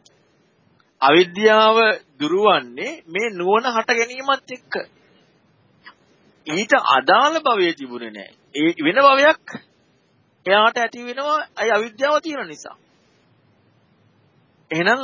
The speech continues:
අර ජාතිය කියන කාරණා නිරුද්ධ වෙලා යන්නේ නැහැ. ආය වෙනම හටගත්තා. යමක් අපි රූපයක් දකිනකොටම ඒ දකින රූපය ඔස්සේ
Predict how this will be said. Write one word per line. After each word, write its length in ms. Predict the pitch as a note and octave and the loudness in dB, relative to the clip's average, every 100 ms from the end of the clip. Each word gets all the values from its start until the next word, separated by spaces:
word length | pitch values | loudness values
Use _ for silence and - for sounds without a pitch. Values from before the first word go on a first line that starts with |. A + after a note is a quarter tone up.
| B3+ | 0
අර 180 | F#3 F#3+ | 2 4
ජාතිය 460 | E3 D#3+ E3+ E3+ | 4 4 2 -4
කියන 160 | E3+ E3+ | -6 -8
කාරණා 240 | E3+ F3+ | -4 -4
නිරුද්ධ 240 | G#3+ F#3+ F3 | -2 -4 0
වෙලා 180 | F#3 F#3 | 2 2
යන්නේ 180 | A3 C#4 | 0 -8
නැහැ. 200 | C#3+ _ _ _ _ _ _ _ _ _ _ _ _ _ _ - | -14 _ _ _ _ _ _ _ _ _ _ _ _ _ _ 0
ආය 120 | F3+ | 2
වෙනම 240 | G3 G#3+ A#3+ | 2 -2 -6
හටගත්තා. 640 | B3 B3 D#3 B2+ - - _ _ _ _ _ _ _ _ _ _ _ _ _ _ _ _ | -8 -6 -6 -6 -14 -20 _ _ _ _ _ _ _ _ _ _ _ _ _ _ _ _
යමක් 600 | D3 D3+ F3+ B3+ B3+ - | -2 0 2 2 0 -4
අපි 240 | A3+ B3 | -4 -4
රූපයක් 580 | G#3 E3+ G3 A3 A3 A3 F3 | -4 -2 0 2 2 2 -2
දකිනකොටම 760 | D#3+ C#3+ G3+ A3+ D#3 - A2 C#3+ D#4+ - _ _ _ _ _ _ | -2 -2 -6 -8 -8 -8 -6 -6 -6 -10 _ _ _ _ _ _
ඒ 140 | F3 G3+ | 2 4
දකින 440 | D3+ C#3 - G#3+ A#3+ | 2 0 -2 -4 -2
රූපය 440 | A#3+ A#3+ A3+ A#3+ | -2 -2 -2 0
ඔස්සේ 600 | A#3+ A#3 A3 - A#3+ A#3+ | 2 0 -2 -10 -8 -4